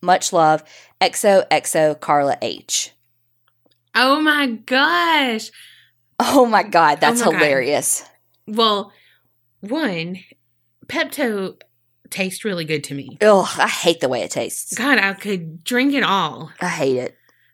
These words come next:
Speaker 2: So good. So that, I'd be like,
Speaker 1: I get
Speaker 2: "Yes,
Speaker 1: the
Speaker 2: give me the
Speaker 1: pills.
Speaker 2: Pepto, yes."
Speaker 1: If I, no, if I take Pepto, I get the pills. Like, I don't like the, the liquid.
Speaker 2: I'll take any of it.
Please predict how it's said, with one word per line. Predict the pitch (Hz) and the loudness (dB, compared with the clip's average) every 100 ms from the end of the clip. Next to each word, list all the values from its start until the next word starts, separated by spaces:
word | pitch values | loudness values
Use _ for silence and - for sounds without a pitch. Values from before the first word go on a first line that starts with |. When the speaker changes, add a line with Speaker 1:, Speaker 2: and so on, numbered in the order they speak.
| _ | _
Speaker 2:
So | - - 262 | -10 0 0
good. | 214 165 147 | 0 -4 -6
So | 196 | -6
that, | 180 214 - | -2 -2 -2
I'd | 196 | -4
be | 202 | -2
like, | 165 147 - | -4 -4 -2
Speaker 1:
I | 202 | -2
get | 220 | 2
Speaker 2:
"Yes, | 262 | 0
Speaker 1:
the | 202 | 0
Speaker 2:
give | 185 | 2
me | 165 | 2
the | |
Speaker 1:
pills. | 123 123 | 2 0
Speaker 2:
Pepto, | 185 180 180 165 139 | -2 -2 -4 -4 -4
yes." | 196 202 226 233 226 | -2 -2 -2 -4 0
Speaker 1:
If | 202 | 2
I, | 220 220 | 2 2
no, | 196 160 - | 2 0 0
if | - | 0
I | 196 233 | 2 2
take | 285 226 | 0 0
Pepto, | 220 190 | -2 0
I | 165 | 0
get | 160 | 0
the | - | -6
pills. | 98 - | -8 -8
Like, | 143 | -2
I | |
don't | 185 190 | 0 2
like | 175 175 | 0 -2
the, | 151 _ | -12 _
the | 143 | -6
liquid. | 131 - - - _ _ _ - | -6 -8 -12 -14 _ _ _ -8
Speaker 2:
I'll | 185 | -6
take | 220 165 | -4 -6
any | 165 165 156 | -6 -6 -6
of | 151 147 | -6 -10
it. | 143 | -12